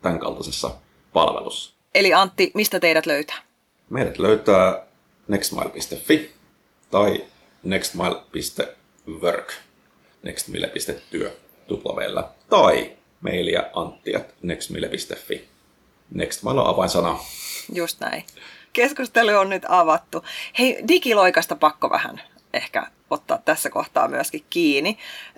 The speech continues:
Speaker 2: Tuntuu, että se haastaa konkari-ikään ehtineitä ainakin jollain aloilla. Onks tässä jotain, mitä työnantajataho voisi tehdä toisin, että tilanne helpottuisi?
Speaker 1: Ää, mitä tarkoitat digiloikalla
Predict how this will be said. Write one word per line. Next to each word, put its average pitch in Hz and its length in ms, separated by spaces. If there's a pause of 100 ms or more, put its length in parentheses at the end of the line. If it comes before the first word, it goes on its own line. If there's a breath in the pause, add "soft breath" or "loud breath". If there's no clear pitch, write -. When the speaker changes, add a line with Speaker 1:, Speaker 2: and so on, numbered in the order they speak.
Speaker 2:
Tuntuu, 240 280
että 190 120
se 208 100
haastaa 151 420
konkari-ikään 135 640
ehtineitä 123 520
ainakin 120 300
jollain 123 380
aloilla. 127 500
Onks 208 200
tässä 262 260
jotain, 160 460
mitä 143 220
työnantajataho 135 720
voisi 139 200
tehdä 143 300
toisin, 135 320
että - 180
tilanne - 420
helpottuisi? - 600 (300)
Speaker 1:
Ää, 87 200
mitä 90 200
tarkoitat - 420
digiloikalla - 680